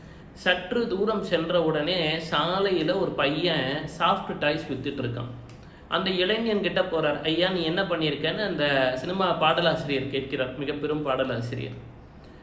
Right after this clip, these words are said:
அப்போது அவர் சொல்கிறார், "ஐயா, நான் வந்து எம் பி ஏ பட்டதாரி, எனக்கு ஒரு நாளைக்கு ஐந்நூறு ரூபாய்க்கு பொம்மை வித்தா எனக்கு இரநூறு ரூபா கொடுப்பாங்க. என்ன,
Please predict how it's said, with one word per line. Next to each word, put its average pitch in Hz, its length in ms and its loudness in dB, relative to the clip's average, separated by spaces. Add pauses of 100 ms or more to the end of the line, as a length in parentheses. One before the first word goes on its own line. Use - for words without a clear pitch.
(100)
அப்போது 156 520 -4 (560)
அவர் 147 200 0
சொல்கிறார், 160 680 0 (340)
"ஐயா, 147 420 2 (640)
நான் 147 340 2
வந்து 151 400 0
எம் 143 180 2
பி 165 200 0
ஏ 139 80 4
பட்டதாரி, 139 1000 -2 (180)
எனக்கு 165 800 0
ஒரு 139 160 2
நாளைக்கு 170 760 0 (340)
ஐந்நூறு 165 340 2
ரூபாய்க்கு 170 360 0
பொம்மை 147 400 0
வித்தா 151 380 0
எனக்கு 135 260 0
இரநூறு 135 240 0
ரூபா 147 380 -2
கொடுப்பாங்க. 123 600 -2 (360)
என்ன, 175 500 2